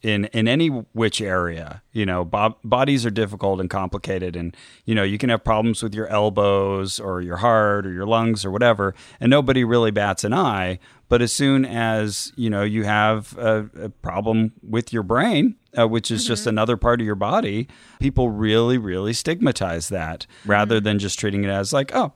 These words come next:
Speaker 1: it's my brain. My brain's doing something weird, and, you know, let me get some help with
Speaker 2: Mm-hmm.
Speaker 1: that."
Speaker 2: Yeah, totally.
Speaker 1: So I, I like that way of thinking about it. Um, it, it's
Speaker 2: Yeah.
Speaker 1: not, like you say, it's not, it's not a ding on you as a person. It's not,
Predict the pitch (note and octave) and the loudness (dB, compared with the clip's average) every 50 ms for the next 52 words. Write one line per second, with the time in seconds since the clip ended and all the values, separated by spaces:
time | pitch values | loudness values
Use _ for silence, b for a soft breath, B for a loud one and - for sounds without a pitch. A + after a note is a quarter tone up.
0 | _ - - C#3+ - - G#3+ E3+ B2 A#2 A2 A#2 B2+ B2 A2 F2+ G#2+ G#2+ A2 - | _ -10 -10 -8 -4 0 0 0 2 2 2 4 4 2 2 0 0 -2 -2 -2
1 | - A2 G#2+ G#2+ G#2 - G#2+ G#2 - C#3+ C3 G#2 F2+ F#2 G2+ B2+ A#2+ G2 F#2+ G2 | -2 -2 -2 -2 -2 -2 -4 -2 -2 -2 -4 -2 -2 -2 -2 -4 -2 -4 -2 -2
2 | G2 G#2+ B2 - A2 G2 F#2 G2 - - G2+ G2 G2+ G2 A2+ A2 - B2 A#2+ A#2+ | -2 -4 -4 -4 -6 -4 -4 -6 -6 -4 -4 -4 -2 -4 -4 -2 -2 0 2 2
3 | A#2+ - B2 F2 D#2 E2 D#2+ D#2+ _ - _ _ - G#3 G#3+ G3+ F#3 F#3+ F#3+ _ | 0 0 -2 -4 -6 -6 -8 -10 _ -16 _ _ -8 -6 -4 -2 -4 -4 -6 _
4 | _ _ _ _ _ - G#3+ G3+ G3+ G3 G3 F#3+ - - - F#3 _ - A#2 G2+ | _ _ _ _ _ -14 -12 -12 -10 -10 -10 -10 -10 -10 -12 -10 _ -2 0 2
5 | F#2+ F#2+ F#2 E2+ F#2 F#2+ G2+ - - G2+ G#2 G#2+ G#2 G2+ F2+ - G2+ G2 G#2+ G#2 | 2 0 0 0 0 0 0 0 0 0 2 2 2 2 2 -2 -4 -2 0 0
6 | F#2+ F#2 F2+ F2 - - _ - C3 A#2 - A2 F#2+ F2+ F2+ E2+ F2 F2 E2+ D#2+ | 0 0 0 -2 -6 -6 _ 0 0 0 0 -2 -4 -4 -4 -4 -4 -4 -4 -4
7 | D#2+ D#2+ D#2 - - - - E2+ D#2+ D2+ D2+ E2+ F#2 G#2+ G2+ F#2 C3 A#2+ G2 - | -6 -10 -14 -16 -18 -14 -10 -8 -8 -6 -6 -2 0 0 0 0 -2 -6 -4 -4
8 | - A#3+ A#3+ - G2 - G3+ - b b b b b b - B2+ A#2+ B2 A#2 - | -2 0 2 4 4 2 2 -2 b b b b b b 0 2 4 4 4 4
9 | A#2+ A2+ - - A#2 F#2+ F#2 F2 - - A#2+ A2 G#2+ G2+ - - _ _ _ _ | 0 0 4 4 4 4 2 0 0 2 4 4 2 2 -2 -16 _ _ _ _
10 | _ G#2+ F#2 - - A#2 G#2+ G#2 G2 F#2+ F#2 F#2 A2+ A2 A2 A2 A2 G#2+ - G#2 | _ -6 -6 -2 0 2 2 4 2 0 0 0 0 2 2 2 0 0 0 0
11 | G#2 G2+ G2 G2 G2 G#2+ - G#2+ G#2+ A#2 B2 A#2 A2+ G#2+ F#2 G2+ F#2+ - - - | 0 0 0 0 -2 -4 -6 -4 0 0 2 2 2 2 0 -2 -4 -4 -2 -2
12 | A2 G#2+ F#2+ - - G#2+ G#2 G2+ G2+ G2 F#2 - - - G2 G2 F#2+ F#2+ F#2 F2+ | 0 -2 -2 -4 -6 -6 -4 -4 -6 -6 -6 -8 -6 -4 -2 -2 -2 -2 -2 -6
13 | - | -8